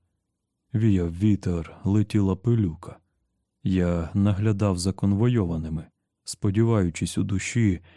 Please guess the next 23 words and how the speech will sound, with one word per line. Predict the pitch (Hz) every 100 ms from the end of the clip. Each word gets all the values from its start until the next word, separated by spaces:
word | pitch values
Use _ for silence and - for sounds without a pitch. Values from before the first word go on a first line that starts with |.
| _
що | - - 107
один | 101 107 95
із | 87
них | 98 107 92 -
спробує | - - 107 98 95
вирватися | 95 113 113 90 87 82 -
і | 92
втекти, | 95 - 113 - - - _ _ _ _ _ _ _
хоч | - 113
би | 95 98 90 82
для | 92 101
того, | 107 117 95 85
щоб | - 107
пощадити | - 110 - 117 110 101 90
дитину, | 85 113 - 85 78 - _ _ -
яка | 110 101 95 82
чекала | - 90 85 82
в | 95
камері. | - 87 76 76 - _ _ _ _ _ _ _ _ _
Але | 110 98 92 85 80 -
ніхто | 104 110 110 - 90
не | 104
спробував. | - - 92 80 76 -